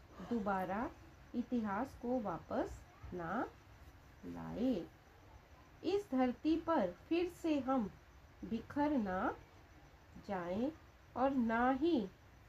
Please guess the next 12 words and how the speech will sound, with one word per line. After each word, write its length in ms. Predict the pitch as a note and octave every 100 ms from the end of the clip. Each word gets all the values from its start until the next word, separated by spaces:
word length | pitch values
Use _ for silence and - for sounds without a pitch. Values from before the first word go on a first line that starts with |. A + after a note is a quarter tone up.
| -
एक 380 | B3 D4+ F4 A#3+
बार 340 | G3 F#3 F#3 D4 - - - - -
अपने 460 | A3+ C#4 D#4+ F#4+
ही 320 | G#4 D#4 C#4+
बंधुओं 640 | B3+ A3 G#3 G3 G3 G#3 A#3+
का, 400 | A#3+ A3 F#3+ - - - - - - -
को 200 | C4+ G#3+
ढूंढते 720 | A#3 G3+ G3+ G3+ - A#3+ B4+ - - - G#3
रह 380 | F#3 F3+ F#3+ D4+ - - - - G3 -
जाएं। 360 | D#3+ D#3 G#3 F#3+ - - - - -
अब 280 | C#4+ F4 D#4
हम 300 | B3 A#3 D4